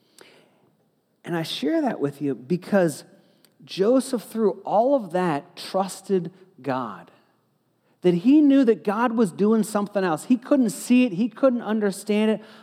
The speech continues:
But through it all, he doesn't get bitter. He doesn't seek revenge. He doesn't do any of that stuff.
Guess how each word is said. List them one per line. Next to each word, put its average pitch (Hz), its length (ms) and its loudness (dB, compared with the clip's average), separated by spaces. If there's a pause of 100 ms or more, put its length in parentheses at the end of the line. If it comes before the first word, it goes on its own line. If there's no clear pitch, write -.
But 190 380 0
through 262 260 0
it 262 60 4
all, 208 160 0
he 226 160 2
doesn't 208 460 0
get 170 280 -4
bitter. 196 300 2
He 220 120 2
doesn't 202 440 0 (160)
seek - 440 0
revenge. 185 640 0
He 214 100 -2
doesn't 196 440 0
do 196 200 -4
any 202 160 0
of 214 60 0
that 196 160 0
stuff. 165 180 -6